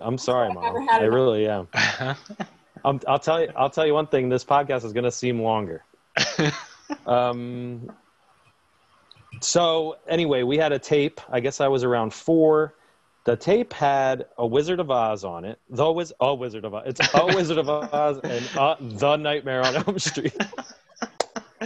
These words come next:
Speaker 3: Oh, wi-, some Wizard of Oz.
Speaker 1: We're, some, whatever, some wizard. We're off to see a wizard.
Speaker 3: <laughs>
Speaker 1: A wonderful Wizard of Oz.
Speaker 2: A wonderful Wizard of Oz.
Speaker 1: A lizard, yeah. So we had a tape that had an,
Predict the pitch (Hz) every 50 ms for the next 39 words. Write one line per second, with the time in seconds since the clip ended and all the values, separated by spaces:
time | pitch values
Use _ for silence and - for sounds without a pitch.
0 | 240 277 - 277 - - 175 - - - 208 - - - - 160 143 143 131 123
1 | 127 135 131 - - 160 160 151 143 139 135 127 120 123 117 107 107 - 110 -
2 | - - - - - 180 - - _ - - - _ _ _ 135 147 143 - -
3 | - - - 127 - 190 190 196 196 170 202 190 220 247 208 185 175 - - 269
4 | 269 226 156 127 135 135 113 95 95 98 139 165 185 202 - - 160 - - 160
5 | 156 151 151 147 - 127 123 107 110 117 120 98 90 82 87 90 95 - _ _
6 | _ _ _ _ - 123 113 - - - 165 156 - - - - 151 147 131 127
7 | 143 143 147 147 - - 139 120 107 120 135 - - 208 165 156 170 123 - -
8 | 190 - 139 - _ - - - - 226 240 247 277 294 392 - 262 254 233 214
9 | 214 202 180 175 165 160 156 143 139 135 107 92 78 - - - _ _ _ _
10 | _ _ - - 165 165 180 202 196 170 135 113 107 - 147 151 135 107 95 -
11 | _ - _ - - 156 156 156 151 156 135 - _ _ _ - 135 151 165 165
12 | 160 156 - - 170 170 175 175 - - 147 143 139 131 - - 127 135 131 123
13 | 123 120 123